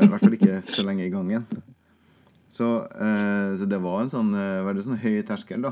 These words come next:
men det, vi brukte ganske lang tid på å komme i gang. Og, eh, det er nok, eh, veldig stor, eh, forskjell på hvor, eh,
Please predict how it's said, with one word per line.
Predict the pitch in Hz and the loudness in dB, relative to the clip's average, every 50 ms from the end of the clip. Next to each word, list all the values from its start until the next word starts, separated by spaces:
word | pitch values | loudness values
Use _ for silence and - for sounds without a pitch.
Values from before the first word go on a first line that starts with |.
| - - | -6 -6
men | 117 110 113 110 | -4 -2 -2 -2
det, | 104 101 | -2 -2
vi | 101 98 98 | -4 -4 -4
brukte | 107 104 - - | -6 -8 -8 -8
ganske | 95 95 - - 123 113 | -8 -8 -6 -4 -2 -2
lang | 107 104 107 107 | 0 0 -2 -4
tid | 104 - 104 95 - | -4 -6 -8 -8 -8
på | - 95 | -10 -10
å | - | -6
komme | 110 98 92 87 | -4 -4 -4 -4
i | 85 | -4
gang. | 87 92 107 113 110 _ _ _ _ _ _ _ _ _ _ _ _ _ - - | -6 -6 -8 -8 -10 _ _ _ _ _ _ _ _ _ _ _ _ _ -12 -8
Og, | 98 98 95 98 98 | -6 -4 -2 -2 -2
eh, | 98 95 92 | -2 -2 -2
det | 92 95 | -2 -2
er | 98 110 | -2 -4
nok, | 113 - _ - 135 | -4 -6 _ -6 -4
eh, | 123 120 117 113 117 | -2 -2 -2 -2 -2
veldig | 120 98 98 92 | -2 -2 -4 -4
stor, | - - 117 107 104 | -4 -4 -2 -2 -2
eh, | 101 98 101 98 98 95 90 - | -2 -2 -4 -4 -4 -6 -8 -10
forskjell | - - 113 107 - - - - - | -6 -6 -6 -6 -6 -10 -12 -12 -8
på | - 92 92 - | -6 -6 -6 -6
hvor, | - 95 92 90 92 | -4 -6 -4 -4 -4
eh, | 92 90 92 90 | -4 -4 -6 -6